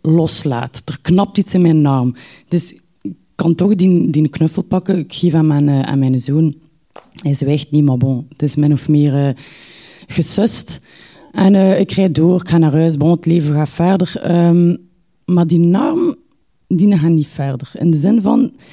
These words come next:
er ont-, er ontspruit iets in mijn arm dat heel raar is.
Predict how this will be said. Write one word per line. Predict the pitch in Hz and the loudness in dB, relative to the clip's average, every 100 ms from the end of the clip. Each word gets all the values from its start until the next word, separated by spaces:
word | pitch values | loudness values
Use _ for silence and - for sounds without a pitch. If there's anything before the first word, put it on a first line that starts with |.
| - _ | -20 _
er | - 175 | -4 0
ont-, | 185 - - | -2 -4 -10
er | 170 - _ _ - | -10 -10 _ _ -6
ontspruit | 190 - - - 226 277 | -4 -4 -8 -4 -2 -2
iets | 240 | -4
in | - | 0
mijn | 202 185 180 | 2 2 2
arm | 208 226 | 2 2
dat | 214 | 0
heel | 147 190 | 0 0
raar | 151 147 151 139 | 0 -2 0 -2
is. | 135 | -4